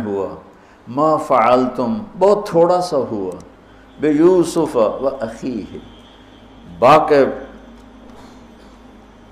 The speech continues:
"मा ज़लमतुम यूसुफ़" आना चाहिए था, सीधा डायरेक्ट मफ़ूल बिही बना के, फ़अलतुम के साथ मफ़ूल बिही को बा के साथ जुदा कर दिया, फिर और हल्का कर दिया,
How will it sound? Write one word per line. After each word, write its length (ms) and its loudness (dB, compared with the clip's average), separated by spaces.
"मा 260 0
ज़लमतुम 760 -2
यूसुफ़" 680 0
आना 260 -2
चाहिए 260 0
था, 60 2
सीधा 360 2
डायरेक्ट 360 4
मफ़ूल 420 0
बिही 300 -2
बना 260 -2
के, 160 -10
फ़अलतुम 720 4
के 160 -2
साथ 380 2
मफ़ूल 420 0
बिही 200 4
को 160 0
बा 240 4
के 80 2
साथ 300 4
जुदा 240 4
कर 200 2
दिया, 280 -6
फिर 160 4
और 320 6
हल्का 360 4
कर 220 0
दिया, 240 -10